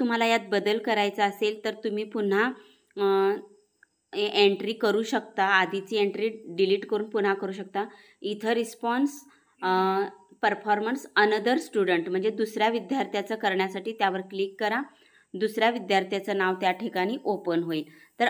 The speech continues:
अशा पद्धतीने आपल्याला प्रत्येक विद्यार्थ्याचं, प्रत्येक विषयाचं गुणदान या ॲपद्वारे करायचं आहे. ओके,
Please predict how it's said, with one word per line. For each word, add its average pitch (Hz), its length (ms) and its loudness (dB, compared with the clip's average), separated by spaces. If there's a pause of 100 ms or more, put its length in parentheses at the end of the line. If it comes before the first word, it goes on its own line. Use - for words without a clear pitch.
अशा 214 260 0
पद्धतीने 202 540 -2
आपल्याला 202 260 -2
प्रत्येक 226 580 0
विद्यार्थ्याचं, 196 600 0
प्रत्येक 220 560 -2
विषयाचं 208 480 0
गुणदान 226 440 4 (540)
या 226 260 4 (140)
ॲपद्वारे 202 540 2
करायचं 180 560 4
आहे. 156 300 -2 (340)
ओके, 277 600 0